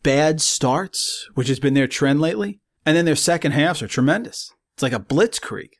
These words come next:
Game against Georgia, down forty twenty-six in the first half. Outscore them fifty-three twenty-five second half. Game against Mississippi State, down thirty-five twenty-four at the half. Blitz them fifty-two thirty-three on the road second half.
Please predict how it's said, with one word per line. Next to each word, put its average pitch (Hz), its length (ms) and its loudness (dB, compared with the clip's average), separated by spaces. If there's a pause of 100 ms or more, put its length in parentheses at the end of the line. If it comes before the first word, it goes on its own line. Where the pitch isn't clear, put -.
(260)
Game 147 220 4
against 147 320 2
Georgia, 170 340 2
down 151 300 0
forty 151 320 2
twenty-six 151 840 0 (280)
in 143 100 4
the 139 60 2
first 143 300 0
half. 160 380 -2 (140)
Outscore 147 360 2
them 135 120 0
fifty-three 156 580 0
twenty-five 135 520 0
second 117 280 -6
half. - 260 -12 (280)
Game 135 180 4
against 135 240 0
Mississippi 143 560 0
State, 165 400 0 (160)
down 139 280 2
thirty-five 143 540 0
twenty-four 139 440 0
at 135 80 -6
the 131 80 -2
half. 151 360 -2
Blitz 143 260 0
them 131 160 0
fifty-two 143 680 0
thirty-three 135 720 0
on 135 220 0
the 131 60 2
road 120 280 0
second 117 300 -4
half. - 280 -10